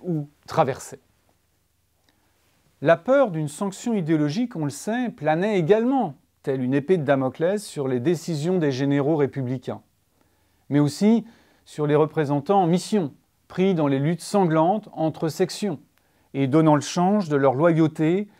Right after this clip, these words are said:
par une violence, si ce n'est commandée, au moins ouvertement assumée, comme le feront Westermann, comme Garnier de Saintes, après les massacres du Mans.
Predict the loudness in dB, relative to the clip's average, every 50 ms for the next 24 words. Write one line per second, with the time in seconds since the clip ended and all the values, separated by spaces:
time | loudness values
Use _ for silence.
0 | _ _ _ -2 0 0 2 2 0 0 -2 0 2 2 2 2 0 -2 -4 -8
1 | -10 -14 -20 -20 _ -16 -14 -14 -10 -6 -4 -2 -2 -2 0 2 2 2 4 2
2 | 0 0 -2 -4 -4 -6 -8 -10 _ _ _ _ _ _ 2 2 2 4 4 4
3 | 2 2 0 -4 -6 -4 -2 -2 -2 -2 -2 -6 -4 -2 -2 2 2 2 2 0
4 | -2 -4 -4 -2 -2 -4 -6 -8 -12 -16 _ _ _ _ _ _ _ _ -2 0
5 | 0 0 -2 -4 -2 -2 0 0 2 0 2 0 0 -2 -2 -4 -4 -2 -2 0
6 | 0 0 0 -2 -4 -8 -14 _ _ -2 0 0 0 2 2 2 4 4 0 0
7 | -2 -2 -6 -8 -10 -8 -8 -6 -6 -6 -8 -10 _ _ _ _ _ 0 0 0
8 | 0 0 -4 -4 -4 -6 -8 _ _ _ _ _ -2 0 0 0 -2 -4 -6 -6
9 | -6 -6 -6 -6 -6 -4 -4 -6 -6 -8 -10